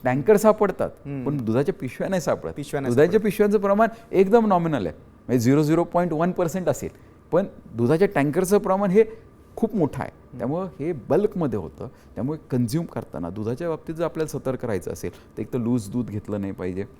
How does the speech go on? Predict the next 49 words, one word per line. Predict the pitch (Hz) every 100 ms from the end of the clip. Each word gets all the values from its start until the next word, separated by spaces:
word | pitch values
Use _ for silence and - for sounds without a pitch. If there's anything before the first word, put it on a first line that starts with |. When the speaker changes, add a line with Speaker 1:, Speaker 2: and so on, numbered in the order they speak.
| - - - - -
Speaker 1:
हे | 107 117
जे | 123
मोठे | 117 107 123
केटरिंगचे | 107 101 110 107 110 104
ठिकाणं | - 95 98
असतात, | 85 - - - -
ज्या | 101
ठिकाणी | 98 98 104 107 - - -
लग्न | 104 107 107
असेल, | 95 92 90
कार्य | 90 117 110
असेल, | 101 87 92 80
कोणते, | 101 98 110 101 - - -
अ, | 87
कार्यक्रम | 90 120 135 127 98
असतील, | 85 - 104 -
अशा | 107 190
ठिकाणी | 160 165 196
दुधाचे | 165 151 151
प्रॉडक्ट्स | 156 139 -
अव्हॉइड | 95 92 90
केले | - -
पाहिजे. | - -
कारण | - - 127 143
तो | 208
सोर्स | - 156 202 196
आपल्याला | - 156 151
माहिती | 110 87 90
नाहीये. | 71 55 78 -
Speaker 2:
अगदी. | 123 117
Speaker 1:
जर | 120
आपल्याला | 127 - 185
सोर्स | 160 - 190 190
माहिती | 185 180 151
असेल, | 113 104 - -
हां, | - -
एखादा | 98 107 127
केटरर | 123 127 139 135
जेन्युइन | 107 113 139
आहे | 131 98 - -
आणि | 101
तो | 113
जेन्युइन | 110 110 147
सोर्समधनं | 147 151 147 156 156 147
घेतो, | 120 -
याची | 92 98 -
मला | 156 160 147
खात्री | 147 151
असेल, | 117 95